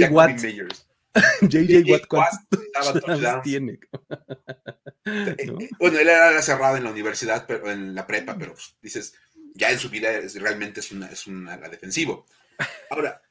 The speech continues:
Speaker 1: hablando de, hablando de, de rachas de, de mala suer-, suerte que se te pueden terminar, la de Jacoby Myers puede terminar la próxima semana. Y la semana, este domingo pasado,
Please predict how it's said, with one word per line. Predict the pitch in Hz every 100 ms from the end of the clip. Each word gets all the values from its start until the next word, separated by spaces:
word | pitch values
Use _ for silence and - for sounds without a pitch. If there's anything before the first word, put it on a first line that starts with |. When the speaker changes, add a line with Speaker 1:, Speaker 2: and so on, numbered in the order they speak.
| _ _ _ 494 - - _ _ _ _
Speaker 1:
hablando | 127 143 170 233 277
de, | - 120
hablando | 117 180 247
de, | 220 123
de | 110 110
rachas | 120 139 185 135
de, | 117 113
de | 110
mala | 110 151 180
suer-, | - 135 - 117 107
suerte | 135 131 101
que | - 98
se | 107
te | - -
pueden | 143 196
terminar, | 190 107 101 104 104 143 - _ _
la | 92
de | 95
Jacoby | 113 143 165
Myers | 117 127 135
puede | - 135
terminar | 135 95 104
la | 117
próxima | 117 110 120 104
semana. | 92 98 101 143 - _ _ _ _ _ _ _ _ _
Y | 139 139
la | 147
semana, | 170 147 214 254
este | - 226
domingo | 185 165 185 185
pasado, | 120 131 156 -